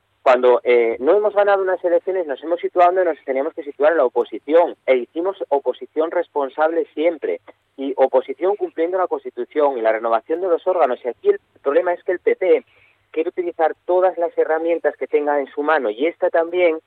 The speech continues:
para intentar que la mayoría que está gobernando este país, que es una mayoría legítima y que no acaba de reconocer, y que es una mayoría que salió de las urnas, y que es una mayoría que se forma para aprobar montones de leyes. Mismamente hoy,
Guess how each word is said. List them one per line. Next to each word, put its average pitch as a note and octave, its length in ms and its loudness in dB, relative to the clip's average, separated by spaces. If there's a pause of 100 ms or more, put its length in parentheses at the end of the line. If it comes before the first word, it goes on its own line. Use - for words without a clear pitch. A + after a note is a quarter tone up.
(300)
para A#2+ 160 2
intentar A#2+ 480 0
que B2+ 100 -2
la A2 100 2
mayoría G#2 480 -2
que F3 100 -6
está F3 180 -6
gobernando E3 480 0
este D3+ 200 -8
país, D#3+ 280 -2
que C3+ 100 -8
es - 80 -10
una D#3 120 -6
mayoría D#3 380 -4
legítima C#3+ 680 -8
y - 60 -10
que B2 100 -4
no B2+ 80 -4
acaba D#3+ 320 -2
de C3 100 -2
reconocer, A#2+ 600 -4
y C#3+ 80 -12
que C#3 80 -8
es - 100 -14
una E3+ 100 -8
mayoría D3+ 380 -4
que D3 140 -12
salió C#3+ 340 -4 (440)
de B2+ 120 2
las B2 240 0
urnas, F3 340 0
y C3+ 80 -12
que D#3 100 -8
es - 80 -14
una F#3 120 -6
mayoría F3 420 -6 (440)
que C#3+ 100 2
se C#3 160 -4
forma F#3 300 0
para D#3 180 0
aprobar C#3+ 440 0
montones D#3 520 -4
de D#3+ 120 -6
leyes. E3 380 -6
Mismamente F3 540 -6
hoy, F3 240 0